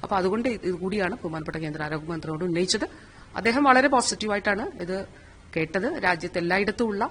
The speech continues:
ആ, ആശുമാരുടെ സമരത്തെക്കുറിച്ച് സംസാരിക്കുകയുണ്ടായി അദ്ദേഹം. അപ്പൊ അതിൽ അതുകൊണ്ട് തന്നെയാണ് പൊതുവിൽ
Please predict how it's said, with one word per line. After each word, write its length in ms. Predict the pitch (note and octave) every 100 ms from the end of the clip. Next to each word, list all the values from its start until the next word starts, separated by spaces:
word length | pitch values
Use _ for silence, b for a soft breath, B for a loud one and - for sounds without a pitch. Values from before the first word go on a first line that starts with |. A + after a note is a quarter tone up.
| B B B B B
ആ, 40 | G3+
ആശുമാരുടെ 640 | F#3+ F#3 - G3 F#3 F#3+
സമരത്തെക്കുറിച്ച് 720 | G3+ F#3+ F#3+ F3+ F#3+ F3+ D#3 - - - - -
സംസാരിക്കുകയുണ്ടായി 1000 | - D#3+ D#3+ F#3+ F#3+ F#3+ G3 F#3+ F3 F3
അദ്ദേഹം. 580 | F#3 F3 F#3+ G4 - - - - -
അപ്പൊ 140 | -
അതിൽ 200 | F#3+ G#3
അതുകൊണ്ട് 380 | G3 F#3+ A#3 B3+
തന്നെയാണ് 320 | G#3+ A#3 A#3
പൊതുവിൽ 380 | C#4+ F#3 F#3 C4+